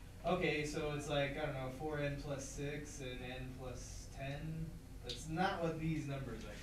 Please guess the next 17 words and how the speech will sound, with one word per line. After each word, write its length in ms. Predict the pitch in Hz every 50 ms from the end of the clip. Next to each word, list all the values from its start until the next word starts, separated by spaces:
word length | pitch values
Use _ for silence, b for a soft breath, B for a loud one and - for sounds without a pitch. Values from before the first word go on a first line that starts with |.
| 123 - -
used 140 | 127 - - -
for. 160 | - - -
Right? 1120 | - - - - - - - - - - - - - - 160 165 - - - - 160 165 170 - - -
That's, 420 | - 156 - 185 185 185 190 - - - -
they 80 | 131
don't 200 | 135 147 156 135
translate 480 | 151 160 160 156 151 147 139 139 135 135
directly 480 | 131 127 127 - 135 135 127 - 131 127
into 320 | 131 131 - 127 127 123 123
the 60 | 123 113 -
parentheses. 320 | 143 139 139 143 139 - - - - - - - - - - - - - - - - - - - - - - - - - - - - - - - - - - - - - - -
The 80 | 139
reason 180 | 147 165 190 190
we 100 | 185 185
just 180 | 185 180 -
found 280 | 190 202 214 226 220 180
those 440 | 156 151 151 156 160 - - -